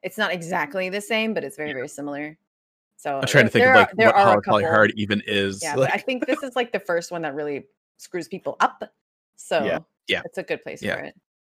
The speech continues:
Speaker 1: To throw
Speaker 2: Yeah.
Speaker 1: back just a little bit, Stephen C in the chat, uh, informed me that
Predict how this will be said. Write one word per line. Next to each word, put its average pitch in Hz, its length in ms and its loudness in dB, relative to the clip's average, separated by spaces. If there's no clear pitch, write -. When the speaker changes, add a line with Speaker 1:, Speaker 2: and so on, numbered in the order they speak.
Speaker 1:
To 220 120 0
throw 226 200 2
Speaker 2:
Yeah. 233 40 2
Speaker 1:
back 226 260 4
just 202 220 -10
a 190 60 -6
little 160 200 -4
bit, 123 220 -6
Stephen 190 420 -8
C 180 220 -8
in 151 100 -6
the 147 60 -12
chat, 147 340 -4
uh, 120 360 -4
informed 165 460 -10
me 160 120 -10
that 135 280 -2